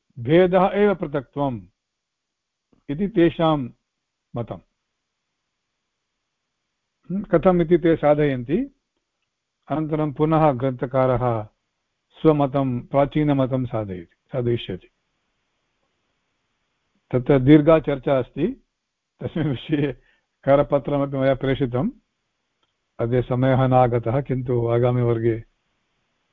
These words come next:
अवश्यं तस्य पठनं भविष्यति। अस्तु, समयोपि जातः, अनेन विरमामः। आगामिवर्गे कस्य क्रमः इति मया विस्मृतम्।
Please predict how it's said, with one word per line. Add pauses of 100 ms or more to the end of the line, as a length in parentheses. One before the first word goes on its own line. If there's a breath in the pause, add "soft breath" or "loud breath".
(220)
अवश्यं
तस्य (760)
पठनं
भविष्यति। (1500)
अस्तु, (1700)
समयोपि
जातः,
अनेन
विरमामः। (580 soft breath)
आगामिवर्गे
कस्य
क्रमः
इति
मया
विस्मृतम्।